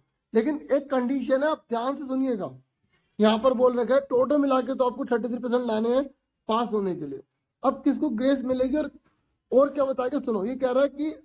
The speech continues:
आप total मिला के तो थर्टी थ्री परसेंट लाएंगे, लाएंगे, Final term में साठ में से आपके पच्चीस परसेंट आने चाहिए, यानी कि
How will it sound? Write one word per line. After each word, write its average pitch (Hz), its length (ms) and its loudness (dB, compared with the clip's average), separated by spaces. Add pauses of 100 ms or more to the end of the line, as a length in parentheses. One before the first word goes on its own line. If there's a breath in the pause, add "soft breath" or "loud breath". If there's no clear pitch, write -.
(120)
आप 262 240 0
total 262 240 -2
मिला 277 180 0
के 269 60 -2
तो 262 80 -6
थर्टी 247 220 0
थ्री 262 120 -6
परसेंट 269 240 -2
लाएंगे, 262 300 -2
लाएंगे, 233 260 -2 (1000)
Final 269 420 4
term 294 280 2
में 160 240 -8 (1300)
साठ 262 380 2
में 254 240 0
से 180 140 -2 (1120)
आपके 220 400 2 (160)
पच्चीस 269 400 0
परसेंट 269 280 2
आने 214 220 0
चाहिए, 170 340 -4 (440)
यानी 214 180 2
कि 277 60 0